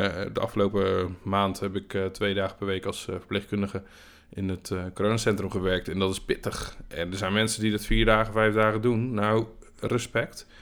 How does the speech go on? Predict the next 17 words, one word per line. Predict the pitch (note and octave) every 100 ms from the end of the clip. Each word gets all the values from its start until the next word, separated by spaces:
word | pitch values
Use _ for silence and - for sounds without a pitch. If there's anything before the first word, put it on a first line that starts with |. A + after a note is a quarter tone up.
| - - - - _
Want, | G#2 G2 A2
eh, | G#2+ G#2
ik | G#2+
loop | A#2 A#2
al, | A#2+ A#2 A#2
eh, | A#2
met | A#2
een |
soort | A2+ A#2+
van, | - A#2
eh, | A#2 A#2 A#2 A#2 A#2 A2+ - A2+
hyperventilatie, | A2+ A2+ A2+ A#2+ A2+ B2 A#2+ A#2+ - A#2 A2+
eh, | A2+
klachten, | A#2 B2 A#2 B2
omdat | A#2 A#2+
ik, | A#2+ A#2
eh, | A#2+